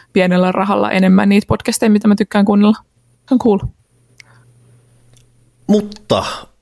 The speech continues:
Speaker 2: hoidammeko alku-, alkuvelvollisuudet tähän väliin samalla, kun ääni jo katoaa? <clears throat>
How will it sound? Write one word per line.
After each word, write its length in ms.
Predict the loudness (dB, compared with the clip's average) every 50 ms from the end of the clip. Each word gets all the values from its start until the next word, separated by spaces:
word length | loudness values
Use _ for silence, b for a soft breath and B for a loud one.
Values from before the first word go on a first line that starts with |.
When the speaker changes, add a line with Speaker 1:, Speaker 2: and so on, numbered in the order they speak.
| -2
Speaker 2:
hoidammeko 760 | 0 0 2 2 2 2 0 0 0 0 -2 -2 -4 -8 -20 _ _ _ _ _ _ _ _ _ -4
alku-, 280 | -4 -4 -4 -6 -12 -18 -20 _ _ -4
alkuvelvollisuudet 880 | 0 2 2 2 2 0 0 2 2 2 2 0 0 -2 0 -2 -4 -2
tähän 220 | -2 -2 -2 0 -2
väliin 160 | 0 -2 0
samalla, 240 | 0 0 -2 -2 0
kun 180 | -2 -2 0
ääni 220 | 0 0 0 0 0
jo 100 | -2 0
katoaa? 460 | -2 -2 -4 -2 -2 -2 -2 -2 -4 -10 _ -6 -4
<clears throat> 340 | -2 0 0 0 0 0